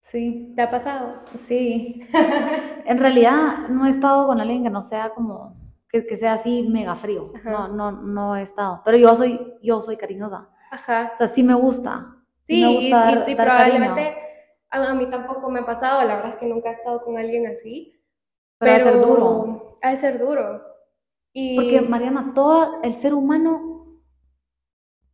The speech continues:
Speaker 1: el ser humano, así como es social, el ser humano también
Speaker 2: necesita
Speaker 1: también
Speaker 2: el
Speaker 1: necesita
Speaker 2: amor, sí.
Speaker 1: como, como cariño físico.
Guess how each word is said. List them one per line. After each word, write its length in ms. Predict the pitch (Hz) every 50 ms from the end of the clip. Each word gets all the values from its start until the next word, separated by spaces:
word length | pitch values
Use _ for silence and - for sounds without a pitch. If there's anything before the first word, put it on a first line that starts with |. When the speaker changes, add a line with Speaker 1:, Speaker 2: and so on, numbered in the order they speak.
| _ _ _ _ _ _
Speaker 1:
el 140 | - 254 240
ser 160 | - 302 330
humano, 440 | 320 302 311 320 320 330 330 320 - -
así 240 | - - - 294
como 240 | 294 - 247 226 226
es 80 | 240 240
social, 680 | 285 269 269 - 311 320 349 359 339 349 359 - - - - - - _ _ _ _
el 140 | - 240 233
ser 180 | - 262 262
humano 320 | 262 254 269 262 269 277 254
también 680 | 254 226 214 220 233 233 240 240 240 240 240 - - - - - _ _ _ _ _ _ _ -
Speaker 2:
necesita 600 | 254 262 254 - 214 202 - - 262 269 262 240
Speaker 1:
también 200 | 233 262 254 247
Speaker 2:
el 220 | 247 240 240 240 233
Speaker 1:
necesita 320 | 233 233 233 247 - -
Speaker 2:
amor, 340 | 233 233 233 240 233 226 -
sí. 60 | -
Speaker 1:
como, 420 | - 226 220 214 202 190 - - -
como 200 | 214 208 208 202
cariño 420 | - 202 196 226 233 233 226 233
físico. 640 | 233 - 254 247 - 240 220 - - - - -